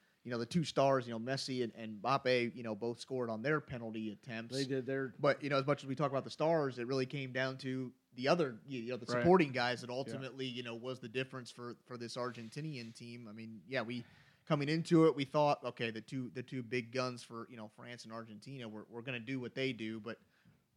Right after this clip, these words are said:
Speaker 1: what's, what's the rest of the supporting cast, you know, gonna, gonna look like? And,
Speaker 3: Yeah.
Speaker 1: and, and ultimately, you know, Argentina was, was better in that,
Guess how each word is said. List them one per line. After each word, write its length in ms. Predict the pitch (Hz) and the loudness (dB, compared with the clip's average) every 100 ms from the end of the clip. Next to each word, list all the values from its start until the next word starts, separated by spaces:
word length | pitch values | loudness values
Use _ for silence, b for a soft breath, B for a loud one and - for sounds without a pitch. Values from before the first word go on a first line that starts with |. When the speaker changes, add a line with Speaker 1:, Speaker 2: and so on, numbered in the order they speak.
| _ | _
Speaker 1:
what's, 220 | 120 139 | 0 0
what's 200 | - 156 | 2 0
the 60 | 135 | 4
rest 220 | 147 151 | 2 2
of 60 | 135 | -2
the 100 | 123 | -6
supporting 480 | 135 139 156 131 117 | -6 0 0 0 -4
cast, 380 | 113 110 110 127 | -6 -6 -6 -8
you 80 | |
know, 100 | 113 | -8
gonna, 240 | 110 117 110 | -6 -6 -6
gonna 180 | 113 113 | -6 -6
look 300 | 113 117 - | -4 -4 -4
like? 320 | 117 110 113 | 0 2 2
And, 140 | 110 110 | -2 -4
Speaker 3:
Yeah. 60 | 110 | -6
Speaker 1:
and, 160 | 113 110 | -8 -6
and 160 | 120 | -4
ultimately, 420 | 120 127 123 120 123 | -2 -4 -6 -6 -4
you 40 | |
know, 80 | 117 | -4
Argentina 460 | 120 117 123 131 | -6 -8 -6 -4
was, 200 | 120 117 - | -4 -6 -8
was 140 | 117 | -10
better 360 | 117 135 120 107 | -2 0 0 -6
in 140 | 104 | -8
that, 200 | 104 | -12